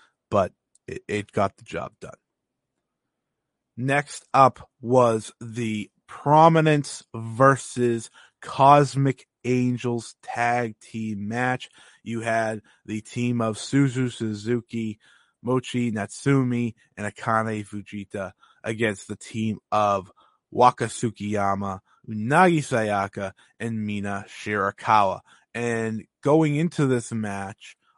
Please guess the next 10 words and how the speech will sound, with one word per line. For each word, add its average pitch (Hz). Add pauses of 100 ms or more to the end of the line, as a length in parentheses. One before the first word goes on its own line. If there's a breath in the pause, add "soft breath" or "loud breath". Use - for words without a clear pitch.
a 113
lot 127
of 123
the 120
focus 110
was 110 (160)
on, 107 (380)
one, 151
Prominence 139
kinda 131